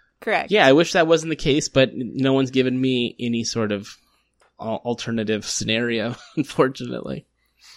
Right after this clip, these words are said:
Speaker 1: It was funny, this, this didn't happen to me exactly, but I worked security at a D I Y, like, punk show, and it only took, like, three days of being, like, the person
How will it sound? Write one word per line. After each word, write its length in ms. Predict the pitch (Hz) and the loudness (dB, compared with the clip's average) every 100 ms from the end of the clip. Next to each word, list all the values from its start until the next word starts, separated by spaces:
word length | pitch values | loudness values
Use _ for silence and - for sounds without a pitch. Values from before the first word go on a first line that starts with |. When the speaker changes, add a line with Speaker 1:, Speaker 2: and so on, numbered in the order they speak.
| _ _ _ _ _ _ _ 254 | _ _ _ _ _ _ _ 0
Speaker 1:
It 40 | |
was 140 | 269 | 2
funny, 240 | 392 392 359 - | 4 2 0 -4
this, 400 | 240 285 - - - - 214 | -6 -2 -2 -4 -10 -10 -4
this 280 | 269 320 | -2 -2
didn't 240 | - 311 269 | -2 -2 -2
happen 680 | 240 220 233 233 214 208 - | 2 2 2 -4 -6 -10 -12
to 160 | - 220 | -8 -6
me 220 | 214 208 | -4 -6
exactly, 520 | 185 190 185 196 196 | -6 -2 0 0 -6
but 140 | 185 - | -8 -6
I 320 | - 190 190 - | -4 -2 -6 -10
worked 520 | 196 190 196 - - | -6 -4 -4 -6 -14
security 1120 | - - 214 - - 208 202 214 214 190 190 | -8 -6 -8 -10 -8 -4 -4 -4 -4 -4 -4
at 220 | - 190 | -2 0
a 100 | 190 | 0
D 280 | 185 - 196 | -4 -6 -2
I 160 | 185 185 | 0 -2
Y, 480 | 180 190 185 185 180 | 0 2 2 0 -4
like, 240 | 180 170 - | -8 -10 -10
punk 360 | 190 208 - | -10 -10 -12
show, 500 | - 320 294 311 330 _ - - _ _ | -8 -4 -2 -2 -6 _ -20 -20 _ _
and 480 | 214 220 214 208 202 - | 2 4 2 0 -4 -8
it 260 | - 233 - | -2 -2 0
only 260 | 254 285 262 | 0 0 -2
took, 300 | - 262 - | -6 -8 -4
like, 200 | 220 - | -6 -6
three 520 | - 220 208 226 208 | -14 -8 -6 -4 -4
days 520 | 196 190 190 175 175 | -4 -2 -2 -4 -6
of 260 | - 190 - | -8 -10 -10
being, 460 | 208 190 190 185 - | -8 -8 -8 -12 -14
like, 340 | 190 175 175 190 | -10 -10 -10 -14
the 80 | |
person 600 | 190 196 190 - 185 185 | -12 -10 -8 -10 -10 -12